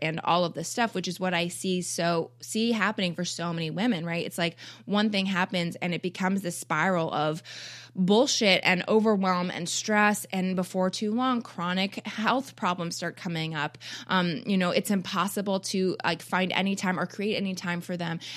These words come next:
and it just becomes a self-fulfilling prophecy of mess and frustration and overwhelm. And that is not a way to live. That is not a, it is not okay that the majority of our population is living in a burnt out state.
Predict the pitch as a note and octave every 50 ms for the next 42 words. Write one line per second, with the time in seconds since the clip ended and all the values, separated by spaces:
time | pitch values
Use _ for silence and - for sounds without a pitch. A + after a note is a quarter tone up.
0 | - - G3+ G#3 G#3+ G3+ G#3+ A3+ G#3+ - B3 A#3 - A3 G#3 G#3 G3 F#3+ F#3 -
1 | E3+ E3 F3+ F3+ E3 - - D#3 D#3+ D#3+ D#3+ - - - F3 G#3 A3 - G3+ G3
2 | - - E3 D#3+ - - - D#3 D3+ D#3 D#3 D#3+ D#3 F#3+ - - - - - -
3 | _ _ _ _ - E3+ - D4+ F4+ - - - - - - - - - - -
4 | - - - - G3 G3+ F#3+ F3+ F3+ F3 F#3 - - E3+ F3 - - G3 B3+ D4+
5 | - - G3 F3 E3+ D#3+ - D#3 D#3+ - F#3+ A3+ B3+ D#4+ D4+ A#3 F#3 F3 E3 D3+
6 | D#3 E3+ - - G3+ G#3 A3+ B3+ E4 G4 G4+ - F4 E4+ E4 D4 C4+ C4+ C4+ -
7 | D4+ B3+ G3 G3 A#3 D4 E4 B3+ G#3+ G3 G#3 A3+ A3 A3+ A3 A#3 B3+ A#3 - -
8 | - G#3 C4 C#4 A#3 A3 A3 A3 A#3 B3 - - - _ _ - - - - A3+
9 | A3 A3 - G#3+ G3+ G3 F3 - - - - - - - G#3 F#3 G#3 G3+ F#3+ E3
10 | F#3+ F#3 F#3 F#3+ G3 F#3 F#3 F#3 F3+ F3+ E3 E3 - - D3+ E3 E3+ E3 - D#3+
11 | E3 - E3 F3 - E3+ E3 E3+ E3+ E3 - F3 E3+ E3 - E3 E3+ D#3+ - E3
12 | D#3+ D#3+ - - - - - D#3 C#3+ C3 - -